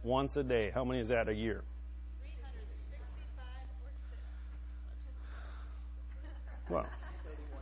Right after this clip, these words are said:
even if they just add one a da-, a day a year, I'd be happy with that for the whole church, right? Three hundred and sixty.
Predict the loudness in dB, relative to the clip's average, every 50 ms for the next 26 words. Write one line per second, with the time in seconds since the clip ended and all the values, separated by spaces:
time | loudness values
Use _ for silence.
0 | -6 -6 -6 -6 -6 -6 -4 0 6 8 12 12 12 12 12 12 12 12 12 12
1 | 10 10 10 12 12 12 12 12 10 8 8 8 8 6 6 4 2 2 2 2
2 | 4 6 6 6 6 8 8 8 10 8 8 6 4 2 4 4 4 4 4 4
3 | 2 -2 -4 -6 -6 -6 -6 -2 4 6 6 6 6 4 4 4 4 2 2 0
4 | 0 0 -2 -2 -2 -2 -2 -2 -2 -4 -6 -6 -6 -6 -6 -6 -6 -6 -6 -6
5 | -6 -6 -6 -6 -6 -6 -4 2 4 6 8 8 10 10 8 8 8 6 4 2
6 | 2 2 -2 -4 -6 -6 -6 -6 -6 -6 -6 -6 -4 -4 -4 -4 -4 -4 0 2
7 | 2 2 2 2 0 -4 -4 -6 -6 -6 -6 -6 -4 -4 -4 -4 -4 -4 -4 0
8 | 2 4 6 6 6 6 6 4 2 0 0 0 0 -2 -2 -2